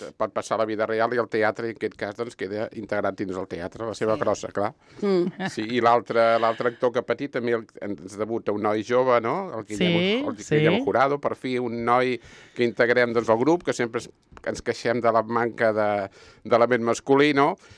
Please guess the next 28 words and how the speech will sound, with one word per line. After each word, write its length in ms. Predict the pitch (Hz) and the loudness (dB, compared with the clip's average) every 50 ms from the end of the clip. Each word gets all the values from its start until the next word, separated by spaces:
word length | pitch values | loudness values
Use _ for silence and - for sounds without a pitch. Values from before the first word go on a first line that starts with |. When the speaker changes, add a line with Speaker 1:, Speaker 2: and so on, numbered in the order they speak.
| - _ _ _ - | -20 _ _ _ -8
Speaker 1:
I 100 | 120 113 | -8 -8
aquest 180 | 98 - 120 117 | -4 -2 -2 -2
noi, 340 | 120 117 127 131 127 127 139 131 | 0 2 2 4 4 2 2 -2
doncs, 240 | 135 127 110 - - | -4 -6 -6 -6 -4
amb 220 | 117 107 110 107 113 | 0 0 0 0 -2
molta 340 | 117 120 123 117 110 - | 0 0 0 0 0 -4
il·lusió, 380 | 120 113 120 117 107 117 123 120 | -4 -2 -2 -2 -2 -2 -4 -4
doncs, 220 | 123 147 143 - 104 | -4 -4 -8 -6 -8
debutarà 460 | 110 104 110 101 - 104 104 107 - | -6 -6 -6 -2 -2 0 0 -2 -2
també 320 | - 113 101 107 107 104 98 95 | -4 -6 -6 -2 -2 -2 -2 -2
aquest 160 | 107 107 95 | -4 -6 -6
diumenge. 440 | 104 104 120 165 165 139 131 127 110 | -4 0 0 2 2 2 2 0 2
Debutarà, 440 | 101 113 110 113 - 120 117 123 - | 2 0 -2 0 -2 2 0 2 2
per 140 | - 120 113 | 2 0 0
sort, 240 | - 131 131 131 - | 2 2 0 2 0
perquè 100 | 143 131 | 0 0
el 80 | 123 | 2
van 140 | 117 117 117 | 2 4 2
operar 440 | 117 117 - 117 117 120 120 120 117 - | 2 0 2 2 4 4 4 4 2 2
fa 100 | - 127 | 0 -2
poquets 360 | - 127 117 127 123 117 113 | -2 -2 -2 -2 -4 -4 -4
dies 200 | 110 120 120 120 | -6 -6 -6 -4
de, 120 | 107 127 - - - - 160 160 | -4 -6 -10 -10 -18 -20 -12 -12
Speaker 2:
Dissabte. 420 | 202 - - 220 190 - - 139 | -10 -4 2 2 2 2 2 0
Speaker 1:
d'urgència. 460 | 175 175 - - 123 - 196 190 120 233 | 0 0 0 0 -2 -4 -4 -4 -6 -6
Dissabte 400 | 233 196 95 127 277 247 131 117 | -6 -4 -2 -2 -2 -2 -2 0
va 140 | 123 117 | 0 0
fer, 260 | - - 123 113 107 | 0 0 -2 -2 -4